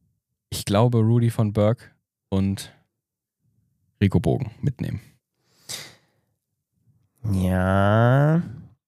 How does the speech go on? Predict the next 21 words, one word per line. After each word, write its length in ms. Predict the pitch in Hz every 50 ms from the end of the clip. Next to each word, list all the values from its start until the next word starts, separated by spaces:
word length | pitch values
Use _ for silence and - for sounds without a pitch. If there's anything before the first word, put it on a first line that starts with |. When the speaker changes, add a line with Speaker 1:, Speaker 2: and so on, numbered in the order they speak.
| _ _ _ _ _ _
Speaker 2:
ich 160 | 98 92 -
überleg 400 | 95 95 95 95 98 107 107 -
gerade, 380 | - 98 104 104 101 104 101 98
ob 140 | 92 92
ich, 340 | - - - - - - _ _ - - 92
ob 80 | 90 -
ich 80 | -
noch 100 | 113 107 98
jemanden 340 | 101 107 101 98 92 85 -
anders 560 | - 101 107 110 117 120 - - - - - - - - _ _ _ _ _ _ _ _ _ _ _ _ _ _
noch 420 | 101 107 110 - - - - - _ _ _ _
mit 100 | 101 87
einem 180 | 87 87 82
Außenseiter-Tipp 760 | 73 98 113 113 107 98 107 107 - - 98 - - - -
nach 140 | - 107 -
vorne 520 | - - - - 120 127 143 151 151 147
katapultieren 840 | - - - 135 139 135 131 127 143 139 131 143 143 139 139 139 131
soll, 260 | 127 127 131 127 123
aber 280 | 120 120 123 127 120
ich 180 | 123 120 - -
war, 460 | - 113 127 131 127 131 - 120 110